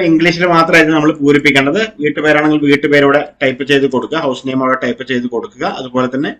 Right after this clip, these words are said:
സ്ട്രീറ്റ് ഇവിടെ ടൈപ്പ് ചെയ്ത് കൊടുക്കുക. പോസ്റ്റ് ഓഫീസ് ഏതാണോ അതും ടൈപ്പ് ചെയ്ത് കൊടുക്കുക. ജില്ല ടൈപ്പ് ചെയ്യുക. അതുപോലെ തന്നെ പിൻകോഡ് അവിടെ ടൈപ്പ് ചെയ്ത്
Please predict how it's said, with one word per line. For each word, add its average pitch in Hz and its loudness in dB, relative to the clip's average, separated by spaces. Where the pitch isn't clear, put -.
സ്ട്രീറ്റ് 165 0
ഇവിടെ 147 2
ടൈപ്പ് 127 -2
ചെയ്ത് 127 2
കൊടുക്കുക. 117 -2
പോസ്റ്റ് 135 -2
ഓഫീസ് 151 -2
ഏതാണോ 135 0
അതും 123 -6
ടൈപ്പ് 123 -4
ചെയ്ത് 127 -2
കൊടുക്കുക. 120 -6
ജില്ല 139 4
ടൈപ്പ് 131 0
ചെയ്യുക. 123 0
അതുപോലെ 135 0
തന്നെ - -2
പിൻകോഡ് 135 2
അവിടെ 131 -2
ടൈപ്പ് 120 -2
ചെയ്ത് 131 -2